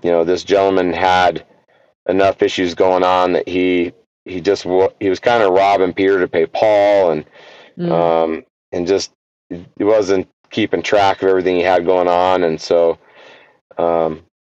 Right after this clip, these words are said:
Speaker 1: you know, I love the guy to death. He's a great guy. He was just in a hard time, making hard decisions and not the best decisions. And, and, um, but, you know, that's kind of, and, and we set off to do our two events,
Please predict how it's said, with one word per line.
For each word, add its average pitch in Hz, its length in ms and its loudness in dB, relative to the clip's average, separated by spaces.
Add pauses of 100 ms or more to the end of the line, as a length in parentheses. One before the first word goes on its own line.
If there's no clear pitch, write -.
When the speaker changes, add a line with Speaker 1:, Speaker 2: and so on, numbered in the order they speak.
(200)
Speaker 1:
you 90 100 -4
know, 90 80 2
I 87 40 2
love 95 260 2
the 95 60 0
guy 101 240 2
to 95 80 0
death. 98 520 0
He's 85 220 -6
a 85 60 -2
great 95 400 0
guy. 98 400 2
He 98 120 0
was 90 140 -2
just 95 200 -2
in 85 60 0
a 80 80 0
hard 95 360 0
time, 98 600 2
making 85 340 -2
hard 101 440 -2
decisions 98 640 0
and 85 100 0
not 95 220 2
the 101 60 -8
best 98 360 -2
decisions. 101 720 0
And, 85 240 0 (520)
and, 87 440 0
um, 82 300 0 (880)
but, 90 380 0 (300)
you 104 80 2
know, 104 120 4
that's 110 180 0
kind 123 320 0
of, 117 360 0 (260)
and, 95 260 -4 (260)
and 98 140 0
we 110 80 2
set 131 280 2
off 131 180 0
to 120 100 -4
do 135 120 2
our 135 100 2
two 135 220 0
events, 123 520 0